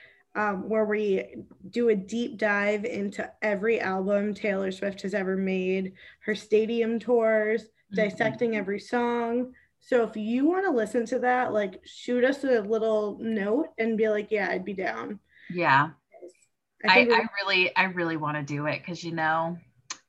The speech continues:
Speaker 2: Taylor is my life. <laughs>
Speaker 1: Same.
Speaker 2: All good things, all good things. That's all we'd say about it. <laughs>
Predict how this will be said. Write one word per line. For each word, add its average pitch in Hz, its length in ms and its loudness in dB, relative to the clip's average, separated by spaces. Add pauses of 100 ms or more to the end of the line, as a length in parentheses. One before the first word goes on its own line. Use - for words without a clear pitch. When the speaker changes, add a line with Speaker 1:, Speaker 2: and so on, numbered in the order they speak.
(220)
Speaker 2:
Taylor 156 320 -6
is 190 140 -8
my 226 120 0
life. 269 540 0
<laughs> - 60 -8 (1080)
Speaker 1:
Same. 415 400 4 (400)
Speaker 2:
All 202 140 4
good 269 220 4
things, 254 400 8
all 185 180 0
good 226 260 -2
things. 214 380 2
That's - 220 -4
all 180 160 4
we'd 202 160 -2
say 165 240 0
about 156 540 4
it. 233 320 4
<laughs> - 120 2